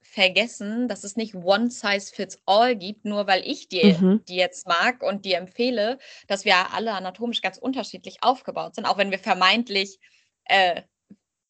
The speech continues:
Speaker 1: ähnlich aussehen, ist es doch bei Menstruationstassen eigentlich schon wichtig, den eigenen Körper dann zu kennen, zum Beispiel zu gucken,
Speaker 2: Mhm.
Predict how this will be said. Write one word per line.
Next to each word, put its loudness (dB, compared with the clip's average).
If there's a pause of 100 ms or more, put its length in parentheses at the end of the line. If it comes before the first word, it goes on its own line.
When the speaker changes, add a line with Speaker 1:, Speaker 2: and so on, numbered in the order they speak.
Speaker 1:
ähnlich 0
aussehen, -6 (220)
ist -10
es -10
doch 0
bei 0
Menstruationstassen -6 (140)
eigentlich 0
schon -2
wichtig, -2
den -10
eigenen -4
Körper -4
dann -4
zu -20
kennen, -4
zum -16
Beispiel -16
zu -4
gucken, 4
Speaker 2:
Mhm. -2